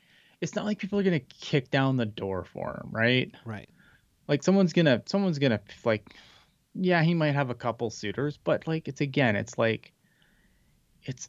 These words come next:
Speaker 1: it's a small number of games. Like, this, this guy's not gonna get, s-, you know,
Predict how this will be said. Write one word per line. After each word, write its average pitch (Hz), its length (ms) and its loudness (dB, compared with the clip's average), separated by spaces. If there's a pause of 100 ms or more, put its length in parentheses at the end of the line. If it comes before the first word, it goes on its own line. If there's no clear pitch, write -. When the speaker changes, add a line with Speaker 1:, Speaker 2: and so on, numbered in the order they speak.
Speaker 1:
it's - 180 -10
a 131 40 -4
small 120 720 2 (140)
number 107 480 -2
of 98 180 -4
games. - 480 -4
Like, 107 220 -6
this, - 300 -4 (320)
this 117 240 -2
guy's 107 320 2
not 104 240 -2
gonna 101 180 0
get, 95 320 -2
s-, - 380 -8
you 95 120 -4
know, 95 280 -6